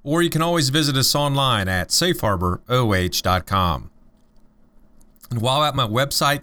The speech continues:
click on that radio page. You can check out some past shows and subscribe to our program on Apple Podcast or Spotify.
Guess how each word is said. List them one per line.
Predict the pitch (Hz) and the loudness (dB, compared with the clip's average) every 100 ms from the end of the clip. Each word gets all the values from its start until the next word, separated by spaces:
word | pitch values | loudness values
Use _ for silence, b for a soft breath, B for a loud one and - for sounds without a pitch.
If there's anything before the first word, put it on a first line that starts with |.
| - | -4
click | 165 156 | -2 0
on | |
that | 147 131 | 0 0
radio | 123 135 147 | 0 2 0
page. | 139 147 143 131 | 0 0 0 -2
You | 123 | -2
can | 143 | -2
check | - 170 | -2 0
out | 170 160 | 0 0
some | 135 | -4
past | 156 156 160 | -2 0 0
shows | - 127 123 120 B B B B - | 0 2 2 0 B B B B -6
and | 175 202 | -2 0
subscribe | 185 147 - 151 143 | 0 -2 0 0 2
to | 139 | 0
our | 131 | -2
program | - 147 156 127 120 120 | 0 0 0 2 2 2
on | 110 | 2
Apple | 110 107 101 | 0 0 -4
Podcast | 127 135 135 139 127 123 117 | 0 0 0 0 0 -2 -2
or | 110 110 | 0 0
Spotify. | - - 101 90 - 85 73 - | -2 0 2 2 0 -2 -2 -4